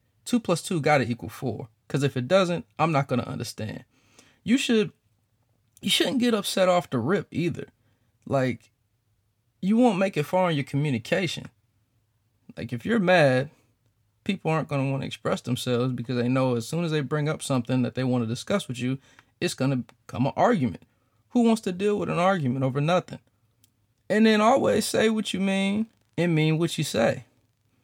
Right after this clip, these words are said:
The issue at times with communication is that the narrative of what is being spoken gets heard differently. I don't know why, but it,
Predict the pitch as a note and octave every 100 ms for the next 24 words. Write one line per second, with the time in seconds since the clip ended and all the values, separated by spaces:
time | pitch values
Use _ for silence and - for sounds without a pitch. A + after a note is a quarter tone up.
0 | _ _ _ - G#3+ F4 B3+ E3+ - F#3
1 | F3 D3 C#3 C#3+ D#3+ C3+ - D#3+ G3 C3
2 | B2 A#2+ A#2+ A2+ A2+ B2 D#3 C#3+ - D3
3 | C#3 A#2+ A2+ - _ _ - E3+ D3 B2
4 | C#3+ B2+ - D#3+ D#3+ - A#2 A2+ A#2+ -
5 | - - - - D#3 D3+ A#2+ A2+ A2 G2+
6 | G2+ - - _ _ _ _ _ _ _
7 | _ _ _ D#3 G3+ A3+ G3+ D#3+ A#2+ C#3+
8 | C#3 G#2+ G2 C3 _ B2+ B2+ A#2+ A2+ _
9 | _ - A#2